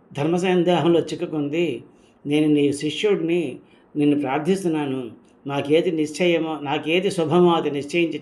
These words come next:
చెప్పు, నేను నీ శరణాగతుడిని, నన్ను శాసించు" అని అడిగాడు. అడిగితే అప్పుడు శ్రీకృష్ణ పరమాత్మ పదకొండు, ఈ అధ్యాయంలోని పదకొండవ శ్లోకం నుంచి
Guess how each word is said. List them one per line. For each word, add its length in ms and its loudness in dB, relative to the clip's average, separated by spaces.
చెప్పు, 440 -4
నేను 200 0
నీ 120 2
శరణాగతుడిని, 840 -2
నన్ను 220 -6
శాసించు" 640 -4
అని 200 -4
అడిగాడు. 420 -8
అడిగితే 260 -6
అప్పుడు 160 -4
శ్రీకృష్ణ 420 -10
పరమాత్మ 760 -10
పదకొండు, 600 -8
ఈ 100 0
అధ్యాయంలోని 640 -2
పదకొండవ 480 -6
శ్లోకం 420 -8
నుంచి 520 0